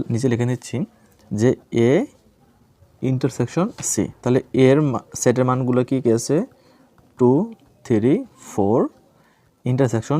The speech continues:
সি সেটের মান হচ্ছে টু এ বি, টু এ বি। আচ্ছা, তো এখানে এই ইন্টারসেকশনের কাজ হচ্ছে শুধুমাত্র কমন, দুইটা সেটের মধ্যে যে উপাদানগুলো মিলবে ওই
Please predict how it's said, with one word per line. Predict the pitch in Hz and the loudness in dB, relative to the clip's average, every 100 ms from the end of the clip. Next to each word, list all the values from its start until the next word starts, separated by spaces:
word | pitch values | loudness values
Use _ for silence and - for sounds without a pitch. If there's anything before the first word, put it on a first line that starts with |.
| 175 | -2
সি | - 110 | -2 -2
সেটের | - 147 135 | 0 0 0
মান | 113 | -2
হচ্ছে | 104 - 175 285 _ _ | -4 -4 -4 -4 _ _
টু | 196 196 240 - 107 | -2 0 -2 -2 0
এ | 104 104 | 0 0
বি, | 117 90 _ _ _ _ _ _ _ _ _ _ - | -2 -4 _ _ _ _ _ _ _ _ _ _ -2
টু | 147 196 - _ _ - 107 | 2 2 -2 _ _ -2 0
এ | 160 269 _ _ - - | 0 -4 _ _ -16 -6
বি। | 95 82 - _ _ _ _ _ _ 175 | -4 -4 -6 _ _ _ _ _ _ -10
আচ্ছা, | - - - | -8 -12 -8
তো | - 143 | 0 2
এখানে | 190 202 - | 2 0 0
এই | 135 - 147 | 0 2 0
ইন্টারসেকশনের | 160 185 180 175 180 180 | 0 2 0 0 -2 0
কাজ | 120 107 | 2 2
হচ্ছে | - 147 165 | 0 -2 -2
শুধুমাত্র | 120 113 104 92 127 165 | -2 -2 -2 -2 -6 -6
কমন, | - 95 - 107 | -6 -6 -6 -2
দুইটা | 113 139 139 | 0 0 -2
সেটের | 135 147 | -4 -4
মধ্যে | 143 135 | -4 -2
যে | 110 | -2
উপাদানগুলো | 110 117 123 123 104 107 | 0 -2 0 -2 -2 0
মিলবে | 127 143 196 - _ - - _ _ | 0 0 -2 -4 _ -20 -20 _ _
ওই | 143 | 0